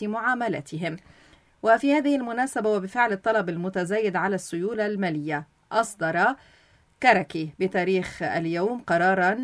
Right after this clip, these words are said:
استكمالاً لسلسلة القرارات التي أصدرها منذ يومين، ويجري العمل على استعادة كافة مكاتب الصندوق في منطقة الجنوب وفي البقاع وضاحية بيروت الجنوبية لنشاطها بغية تأمين التقديمات الصحية والاجتماعية،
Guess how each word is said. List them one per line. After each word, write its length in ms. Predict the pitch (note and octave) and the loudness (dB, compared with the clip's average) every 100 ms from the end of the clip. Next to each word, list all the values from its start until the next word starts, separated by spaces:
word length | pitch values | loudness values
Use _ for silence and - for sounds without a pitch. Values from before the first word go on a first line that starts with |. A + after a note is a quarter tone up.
| B3+ A3+ - _ - | -4 -4 -6 _ -12
استكمالاً 580 | G#3 - F#3+ G#3+ A3+ F3+ | -8 -6 -4 0 0 0
لسلسلة 580 | D#3+ - A#3 - F#3+ G#3+ | -2 -6 -8 -4 -4 -4
القرارات 540 | E3+ D#3+ D#3+ E3+ G#3 E3+ | -6 -4 0 0 -2 -2
التي 420 | E3 F#3+ E3 D3+ | -4 -4 -6 -6
أصدرها 680 | - G3 G3 F3 E3+ D#3+ - | -4 -2 0 0 2 0 0
منذ 320 | E3 F#3 E3 | -2 -4 -2
يومين، 580 | D#3 D3+ D#3 F3+ C4 C#4+ | -2 -2 -2 0 2 2
ويجري 720 | E3 D3+ D3 F3+ E3 D#3+ C#3+ | 0 -4 -4 -4 -4 -4 -4
العمل 420 | D#3 G3 G3+ F3 | -2 -2 0 0
على 240 | F3 E3 D3 | 0 -2 -6
استعادة 520 | - D#3 F#3+ F#3 D#3+ - | -8 -4 -4 -4 -6 -6
كافة 300 | E4 - F3 | -6 -4 -6
مكاتب 480 | D#3+ D#3 G#3+ G#3 C#3+ | -6 -4 -4 -4 -8
الصندوق 560 | C#3+ - E3+ F3 A3+ - - - - | -8 -8 -4 -2 -2 -6 -20 -20 -8
في 120 | A3+ | -2
منطقة 400 | C4 D4 C#4 A3+ | 0 0 0 -2
الجنوب 440 | G#3 F#3+ F3 D3+ D#3 | -2 -2 -2 -2 -6
وفي 200 | E3 - | -8 -4
البقاع 460 | F#3+ F#3+ F#3+ F#3 E3+ | -2 -2 0 0 0
وضاحية 520 | E3+ E3+ G3 F3+ E3 | -4 -4 -4 -4 -6
بيروت 320 | E3 E3+ G#3 E3+ | -4 -2 -2 -4
الجنوبية 680 | D#3 D#3+ D#3+ G#3+ G#3+ G3 - - - - | -6 -6 -6 -2 4 4 2 -16 -20 -4
لنشاطها 760 | G#3+ A3+ A3+ D4+ D4 A3 G3+ A3+ | -2 -2 0 -2 0 -2 2 2
بغية 280 | G#3+ E3 | 2 -2
تأمين 380 | D#3 E3 E3+ A3 | -4 -4 -4 -4
التقديمات 600 | F#3+ F3 F3 F3 F3+ G3+ | -4 -6 -6 -6 -4 -4
الصحية 600 | F3+ - F3+ - A3 F#3+ | -6 -6 -8 -6 0 0
والاجتماعية، 1300 | E3+ D#3+ D3+ - G#3+ - G3 F3 E3+ E3+ F#3+ F#3 | 0 -2 -6 -10 -12 -8 -6 -4 -4 -4 0 2